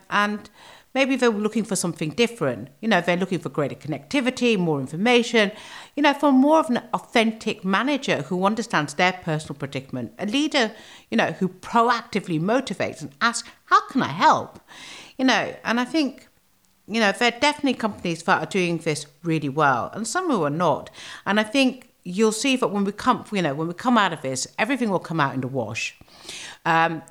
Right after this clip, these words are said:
what you do now will impact trust and employee retention.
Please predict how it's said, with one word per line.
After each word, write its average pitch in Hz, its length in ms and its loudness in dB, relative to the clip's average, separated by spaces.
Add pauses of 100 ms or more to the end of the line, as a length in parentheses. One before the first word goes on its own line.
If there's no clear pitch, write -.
what 233 300 0
you 247 100 6
do 202 220 2
now 165 560 2 (100)
will 170 160 0
impact - 540 -4
trust - 440 0
and 175 120 0
employee 160 400 0
retention. 147 720 -4